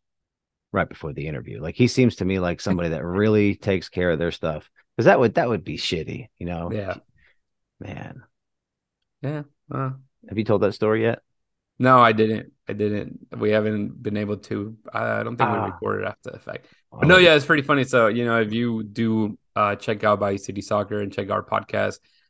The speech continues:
Speaker 2: we did get to interview Daniel Steres. So it was, uh, what Finn is here referring to is that I re-, literally, they told me with about thirty minutes, they confirmed that we were having the interview. So I started, like, knocking down some questions,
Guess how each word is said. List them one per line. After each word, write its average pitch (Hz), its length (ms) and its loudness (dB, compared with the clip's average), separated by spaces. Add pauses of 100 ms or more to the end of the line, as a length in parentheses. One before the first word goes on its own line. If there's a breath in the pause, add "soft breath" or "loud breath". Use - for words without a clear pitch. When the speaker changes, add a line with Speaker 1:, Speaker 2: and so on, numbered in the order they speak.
Speaker 2:
we 107 80 -4
did 113 200 2
get 110 180 4
to 113 100 6
interview 104 540 0 (460)
Daniel 107 260 2
Steres. 104 560 -4
So 98 340 -4
it 117 140 -2
was, 113 400 2
uh, 101 260 -4 (500)
what 113 280 2 (680)
Finn 127 240 4
is 117 180 0
here 110 280 2
referring 104 580 0
to 104 100 -6
is 101 300 -4
that 101 320 -2 (640)
I 120 300 6
re-, 113 400 2
literally, 156 600 4
they 143 160 6
told 135 300 -2
me 131 300 0
with 113 440 -2
about 107 420 -4
thirty 120 240 2
minutes, 113 360 -2
they 110 140 0
confirmed 110 500 0
that 110 80 4
we 107 100 0
were 107 80 -2
having 104 320 -2
the 107 100 -4
interview. 107 420 -2
So 107 140 -2
I 101 40 -2
started, 110 300 0
like, 104 220 -2
knocking 107 300 -2
down 107 240 -2
some 101 200 -10
questions, 110 680 -2